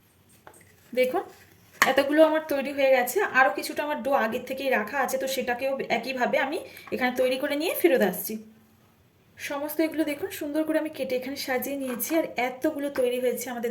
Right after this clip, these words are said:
দেড় কাপ ময়দা দিয়ে আর একটা ডিম দিয়ে বন্ধুরা। তো চলুন, এগুলো এখন ভেজে নিতে হবে আমাদের ঝটপট করে। এই পিঠাগুলো ভেজে নেওয়ার জন্য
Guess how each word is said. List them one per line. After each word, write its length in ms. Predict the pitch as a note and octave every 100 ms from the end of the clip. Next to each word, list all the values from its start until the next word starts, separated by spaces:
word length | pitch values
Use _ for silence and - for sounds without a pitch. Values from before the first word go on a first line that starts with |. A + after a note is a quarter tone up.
| G3+
দেড় 160 | A3 G#3
কাপ 140 | A3+ A3 - A3+
ময়দা 280 | A3 G#3+ G#3
দিয়ে 140 | G3+ B3+ - - - -
আর 60 | G#3 G#3
একটা 140 | A3 G#3
ডিম 140 | A3 G#3
দিয়ে 120 | A3 G#3
বন্ধুরা। 280 | G3+ A3 F#4 - - - -
তো 60 | C4 C4
চলুন, 200 | C#4+ A4+ G4
এগুলো 160 | C#4+ C4+
এখন 140 | C#4 B3
ভেজে 200 | B3 C4 C4+
নিতে 160 | C4 A#3
হবে 160 | A3 A#3+
আমাদের 200 | A3+ A3 G#3
ঝটপট 300 | A3+ A#3 - C#4
করে। 140 | E4+ - - - - - - - _ _ _ - - - - - - - - - - - - - _ - -
এই 80 | C#4
পিঠাগুলো 380 | C#4 C#4 D4 D4 D4+
ভেজে 160 | C4 C4+
নেওয়ার 160 | C#4 C4+
জন্য 120 | B3+